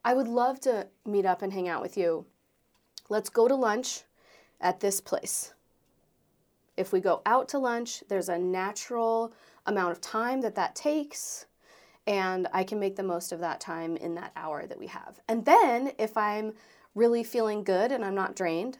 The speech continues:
I'm checking in after that lunchtime increment. I can check in with my body and go, "Okay, I don't feel drained. Let's grab some ice cream," or "Let's grab a cup of coffee," or, you know, I can proceed to the next step without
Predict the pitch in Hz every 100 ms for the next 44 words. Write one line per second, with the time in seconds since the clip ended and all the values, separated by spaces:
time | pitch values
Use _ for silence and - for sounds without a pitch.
0 | - 214 - 170 247 202 185 208 262 _
1 | - - 170 - 170 160 160 - _ _
2 | _ _ _ - 175 165 190 - 214 247
3 | 247 190 - 180 190 226 _ _ _ -
4 | - - - 185 226 214 226 233 220 175
5 | 175 202 196 190 180 - 294 370 214 -
6 | _ _ - - _ _ 226 202 214 -
7 | 262 254 339 - 208 - _ _ _ 262
8 | 302 415 403 392 - 359 - - - -
9 | 214 208 208 208 262 269 277 262 269 262
10 | 254 165 - 151 - - - 185 175 170
11 | - 185 180 - 175 202 196 196 - 233
12 | 214 220 196 185 - - - 175 - -
13 | _ - - - - _ 190 190 - 180
14 | 175 170